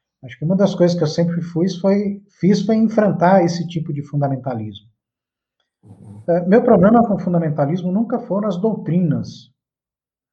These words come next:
Speaker 1: Doutrina, ah, os treze, as treze doutrinas fundamentais, tirando esse negócio de inerrância da Escritura, que eu acho uma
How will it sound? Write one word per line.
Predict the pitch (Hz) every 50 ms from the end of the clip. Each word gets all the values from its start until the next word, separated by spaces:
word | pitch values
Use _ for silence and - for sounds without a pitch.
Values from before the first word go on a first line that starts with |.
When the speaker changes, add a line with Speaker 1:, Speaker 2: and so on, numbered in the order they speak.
| _ _ _ _
Speaker 1:
Doutrina, | 117 113 147 - - _ 131 127 143 170 185 190 190 175 - 113 - _
ah, | - 151 143 - _ _ _
os | _ - -
treze, | _ - 139 156 165 151 127 113 113 107 101 - _
as | 113 - -
treze | _ - 135 143 147 - 117
doutrinas | 117 127 120 - - 127 131 127 120 -
fundamentais, | - 127 120 120 117 113 110 - - 143 135 -
tirando | - 175 160 185 226 202
esse | 175 - -
negócio | 147 135 147 151 147
de | 135
inerrância | 135 131 135 131 113 110 127 143 160 175 156 - - - - 104 - - _ _ _ _ _ _ _ _ _ _ _ _ _
da | - 131
Escritura, | 131 - - 123 117 117 - 143 160 180 160 127 -
que | - 131
eu | 131 131
acho | 135 131 - - 127
uma | 127 123 117 113